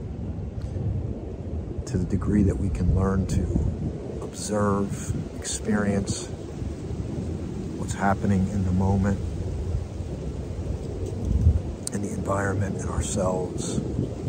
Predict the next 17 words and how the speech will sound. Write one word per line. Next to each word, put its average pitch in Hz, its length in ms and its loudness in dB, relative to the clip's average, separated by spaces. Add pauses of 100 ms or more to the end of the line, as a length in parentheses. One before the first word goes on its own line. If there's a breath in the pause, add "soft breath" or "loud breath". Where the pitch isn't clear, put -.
(1040)
we - 120 -6
can - 160 -8
somehow 95 680 0 (1600)
get 98 120 2
into 95 160 2
that 85 240 -4
state - 480 2 (560)
of - 100 -4
just - 280 0
observing 104 680 2
it, - 240 0
even 117 180 6
when 107 120 6
it's 95 160 2
negative 98 420 2
or 85 60 0
bad 95 480 -2